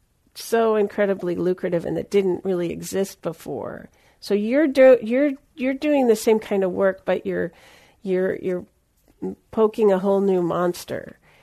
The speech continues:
And I think that's what the reporters, when they talk about it now, they, they, they knew it was going on, but they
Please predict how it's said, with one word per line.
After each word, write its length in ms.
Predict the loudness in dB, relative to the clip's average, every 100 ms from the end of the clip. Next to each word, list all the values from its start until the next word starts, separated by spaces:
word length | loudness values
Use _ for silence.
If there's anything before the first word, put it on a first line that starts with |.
| _ _ _ _
And 400 | 2 4 4 0 -2
I 80 | -4
think 360 | 2 2 2 -4 -2
that's 560 | 2 4 4 0 -6 -10 _ -20 -14
what 500 | -4 2 2 0 -8 _ -18
the 200 | -6 -4
reporters, 680 | -4 -6 -2 0 2 0 0
when 80 | -2
they 140 | -2
talk 260 | -2 -6 -4
about 280 | -4 -4 -4
it 120 | -2
now, 640 | 0 2 2 0 -4 -8 _ _ _ _
they, 180 | -2 -2 -2 -10
they, 360 | -12 -4 -4 -4 _
they 160 | -2 2
knew 340 | 4 6 6
it 100 | 6
was 180 | 4 2
going 320 | 4 4 6
on, 260 | 6 6 4
but 200 | 2 2
they 360 | 0 0 -4